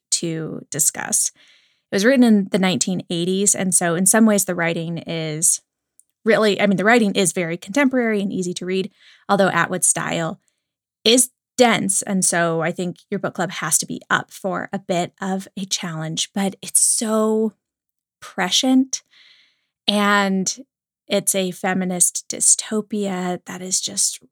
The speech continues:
really fun to, um, I mean, the book itself is more hard than fun, but looking at what she saw coming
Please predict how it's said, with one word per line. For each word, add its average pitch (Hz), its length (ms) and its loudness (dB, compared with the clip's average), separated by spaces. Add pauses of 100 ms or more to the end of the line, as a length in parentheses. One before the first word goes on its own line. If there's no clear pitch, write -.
really 190 920 -4 (260)
fun 170 720 -8 (140)
to, 165 540 -8 (720)
um, 160 480 -2
I 202 60 -4
mean, 202 120 -2
the 165 60 -4
book 196 240 -4
itself 151 360 -6
is - 280 -4 (520)
more 175 480 -4 (420)
hard 202 560 -2
than 214 220 -2
fun, 247 520 2 (100)
but 190 360 2 (360)
looking 226 480 0
at 196 320 0
what 185 320 -4
she 190 400 0
saw 170 400 0
coming 220 680 4